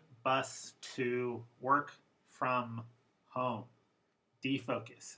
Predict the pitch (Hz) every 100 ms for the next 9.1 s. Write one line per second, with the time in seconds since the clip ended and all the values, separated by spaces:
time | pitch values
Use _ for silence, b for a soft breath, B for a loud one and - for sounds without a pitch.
0 | - 117 120 127 156 143 - - 143 113
1 | - - - 120 120 139 131 110 - -
2 | - _ _ - 120 208 _ b b b
3 | b b b - 160 - 185 175 175 139
4 | 135 - 113 135 120 120 - _ _ _
5 | _ _ _ _ _ - 156 - 175 170
6 | - 135 135 - 113 131 120 - _ _
7 | _ _ _ _ _ _ _ _ - 139
8 | - - 156 156 143 127 123 131 127 123